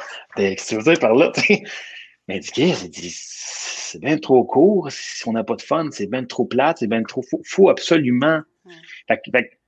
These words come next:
Speaker 1: il y a beaucoup de remises en question de ce temps-ci. C'est ça qui est le
Speaker 2: Mais ça,
Speaker 1: fun.
Speaker 2: ça, ça, ça veut dire, c'est que ça donne du gaz au projet que vous avez démarré, inévitablement, tu sais.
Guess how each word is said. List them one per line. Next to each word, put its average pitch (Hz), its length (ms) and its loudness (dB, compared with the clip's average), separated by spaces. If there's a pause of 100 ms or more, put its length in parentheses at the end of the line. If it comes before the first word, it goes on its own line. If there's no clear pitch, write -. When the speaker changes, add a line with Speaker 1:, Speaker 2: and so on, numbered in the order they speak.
(160)
Speaker 1:
il - 60 -6
y - 20 0
a 123 40 6
beaucoup 156 220 6
de 175 60 6
remises 139 200 6
en 127 100 6
question 117 300 0
de 107 80 2
ce - 100 -12
temps-ci. 104 340 -6
C'est - 100 -8
ça 117 100 -8
qui 208 100 2
est - 20 2
le 175 60 0
Speaker 2:
Mais - 40 -6
ça, - 140 6
Speaker 1:
fun. - 20 0
Speaker 2:
ça, 175 280 -4 (420)
ça, 180 120 -6
ça 180 200 -2
veut 165 100 0
dire, 214 240 0
c'est 196 60 -4
que - 760 -6
ça 160 160 0
donne 180 240 -2
du 160 100 -10
gaz 185 440 0 (400)
au 175 140 -4
projet 175 340 -6
que 175 40 -14
vous 165 80 -10
avez 156 140 -6
démarré, 151 360 -6
inévitablement, 160 840 -8
tu - 80 -6
sais. - 180 -10